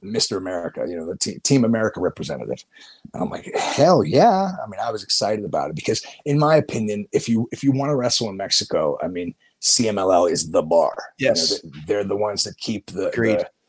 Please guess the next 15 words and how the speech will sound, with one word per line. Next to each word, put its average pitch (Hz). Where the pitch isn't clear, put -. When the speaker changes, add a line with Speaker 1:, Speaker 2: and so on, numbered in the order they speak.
Speaker 1:
the 104
reputation 110
of 95
classic 107
Speaker 2:
Yeah. 95
Speaker 1:
lucha 90
libre. 107
And 110
this 147
going 123
back 117
into 107
my 117
ideology 117
of 101